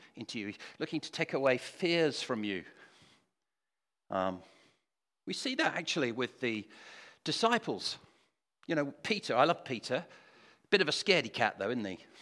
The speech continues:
You notice that with Peter? So he's on the water. Jesus says, "Come out of the boat." He walks on the water. This is good. And then he sees the wind and the waves and he panics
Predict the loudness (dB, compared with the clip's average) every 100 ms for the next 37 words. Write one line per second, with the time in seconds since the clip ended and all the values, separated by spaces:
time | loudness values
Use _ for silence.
0 | -20 -20 -20 _ _ -2 -2 0 -2 -2
1 | -2 -4 2 2 0 -8 -16 -2 2 4
2 | 4 2 0 0 4 4 4 -2 -18 -20
3 | -14 -6 -4 -4 -4 0 6 6 6 6
4 | 6 6 6 6 6 2 0 2 0 0
5 | -2 -2 -8 -4 2 4 4 0 -12 -20
6 | -20 -2 2 4 2 0 -8 -2 0 0
7 | 0 2 2 2 2 6 4 4 -2 2
8 | 4 4 -2 -8 -10